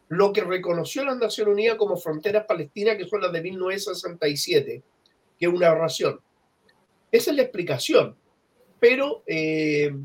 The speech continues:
me molesta a mí la falta de valentía de, de, en este aspecto, si bien es cierto, los camaradas cubanos han sido muy solidarios con los palestinos, no es menos cierto que aquí les ha faltado un poquito de cojones,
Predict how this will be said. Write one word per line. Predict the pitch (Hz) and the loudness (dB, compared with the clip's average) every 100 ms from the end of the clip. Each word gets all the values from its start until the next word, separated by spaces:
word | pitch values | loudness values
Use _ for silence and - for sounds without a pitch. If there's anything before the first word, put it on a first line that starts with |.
| 143 _ _ _ | -16 _ _ _
me | 160 170 | -8 -4
molesta | 190 208 233 - 180 | 0 4 4 2 -2
a | |
mí | 170 190 226 196 | -2 -4 -4 -4
la | 151 143 | -4 -2
falta | 170 175 165 | -6 -2 0
de | 156 | 2
valentía | 143 139 135 135 220 156 | 2 -2 -4 -6 -2 0
de, | 143 135 135 135 | 2 0 -4 -4
de, | 135 131 127 139 | -4 -4 -6 -6
en | 143 | -6
este | 170 | -4
aspecto, | 151 - 156 - 156 147 127 143 _ | -4 -2 -4 -2 -2 -2 -4 -14 _
si | _ 135 | _ -6
bien | 151 | -6
es | 151 | -4
cierto, | 170 170 185 | -6 -6 -6
los | 147 | -6
camaradas | - 139 147 160 - | -6 -2 -2 -2 -2
cubanos | 151 160 160 | 0 2 0
han | 139 | -4
sido | - 143 | -2 -4
muy | 175 | -4
solidarios | 202 214 185 175 180 202 214 - - _ _ _ _ - | -6 -4 0 0 2 2 0 -2 -20 _ _ _ _ -2
con | 151 | 0
los | 143 | 2
palestinos, | 160 151 - 196 175 185 208 - | 2 2 -2 -6 -2 -2 -2 -4
no | 156 175 | 0 0
es | |
menos | 190 196 175 | 2 0 -2
cierto | - 185 180 208 190 - | -4 -4 -4 -6 -6 -2
que | |
aquí | 151 - 175 | -4 -4 -6
les | 185 | -4
ha | 175 - | -4 -6
faltado | 156 143 175 | -6 -2 -2
un | 180 | -2
poquito | - - 349 165 | -6 -8 -4 -4
de | |
cojones, | 156 143 - 165 151 - | -2 -6 0 2 0 -6